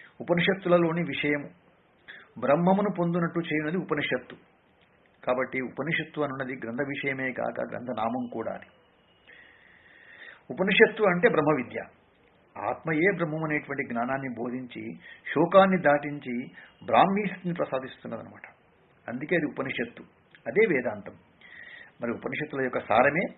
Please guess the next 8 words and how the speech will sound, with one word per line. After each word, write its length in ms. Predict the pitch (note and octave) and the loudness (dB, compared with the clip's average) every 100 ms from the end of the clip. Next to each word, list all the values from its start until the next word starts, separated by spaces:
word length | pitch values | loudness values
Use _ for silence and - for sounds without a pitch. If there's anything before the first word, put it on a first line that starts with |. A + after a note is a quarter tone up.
| _ _ _ | _ _ _
భగవద్గీత. 960 | - G2 A2 B2 A2 A2 - G#2 G2 F2+ - - _ _ _ _ _ _ _ _ _ _ _ | -6 -4 -4 -6 -6 -12 -6 -6 -4 -8 -14 -20 _ _ _ _ _ _ _ _ _ _ _
ఇక్కడ 220 | A#2+ A#2 B2 | -16 -8 -8
మనం 180 | A2 | -8
గమనించాల్సిన 600 | G#2 G#2+ G#2+ G#2 F#2+ G#2+ | -10 -12 -12 -12 -12 -14
విషయం 240 | G#2 F#2+ F#2+ | -16 -16 -16
ఇది. 160 | F#2+ - _ - - - - | -18 -20 _ -20 -20 -20 -4
దీంట్లోని 500 | B2 C3 C3 B2+ A2+ | -4 -2 0 0 -2
అధ్యాయాలు, 680 | - D#3 D#3 D3 C#3+ B2+ | 6 8 10 8 6 -2